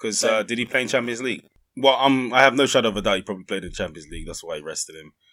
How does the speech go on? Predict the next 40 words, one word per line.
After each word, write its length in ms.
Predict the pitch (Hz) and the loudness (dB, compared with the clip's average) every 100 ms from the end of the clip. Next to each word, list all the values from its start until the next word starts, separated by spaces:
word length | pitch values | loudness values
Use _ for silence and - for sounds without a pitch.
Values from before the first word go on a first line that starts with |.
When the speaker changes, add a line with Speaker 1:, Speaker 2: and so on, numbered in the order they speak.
| _ - - | _ -18 -10
Speaker 1:
He's 220 | 113 95 | -6 -4
still 200 | - 156 | 0 0
young 320 | 110 117 117 | 2 4 4
at 120 | 113 92 | 2 -4
the 60 | |
end 140 | 104 98 | -6 -8
of 40 | |
the 60 | 95 | -10
day, 460 | 80 120 120 113 - - | 0 2 4 0 -6 -10
and 460 | 101 95 95 87 - - - _ _ - | -10 -10 -14 -14 -10 -10 -12 _ _ -16
he 100 | 107 | -8
seems 280 | - 120 101 | -6 -4 -6
to 40 | |
be 100 | 104 | -6
a 60 | 104 | -8
player 500 | - 113 107 92 87 | -6 -4 -4 -4 -10
that 140 | 92 - | -12 -12
Tuchel 320 | 92 87 85 | -12 -14 -14
likes 300 | 92 80 - | -12 -12 -14
a 60 | 92 | -16
lot. 460 | 90 82 - - - _ _ | -12 -12 -14 -18 -20 _ _
Speaker 2:
Yeah, 360 | - 107 95 85 | -18 -10 -8 -6
I, 220 | - - - _ _ _ _ _ | -2 -2 -4 _ _ _ _ _
he'll, 120 | - | -10
he'll 80 | 165 | -10
Speaker 1:
Ziyech. 400 | 123 104 143 143 | -6 0 2 2
Speaker 2:
be 40 | 139 | 0
my 240 | 135 123 - _ _ | 0 0 -6 _ _
third, 340 | - 127 107 101 | -4 0 0 -2
I 60 | |
think. 380 | - 104 98 - _ _ _ _ | -10 -14 -18 -20 _ _ _ _
Speaker 1:
Yeah, 320 | 92 87 92 | -16 -16 -14
Ziyech 440 | - 117 127 - | -8 -4 -4 -6
is 80 | 104 | -14
back. 360 | - 113 - - - _ _ _ - | -6 -6 -6 -14 -20 _ _ _ -18
That's 180 | 87 | -10
Speaker 2:
Yep. 120 | 110 117 | -2 -2
Speaker 1:
another 160 | 98 | -4
one 140 | 98 101 | -12 -12
that's 420 | 101 98 - - | -12 -12 -14 -16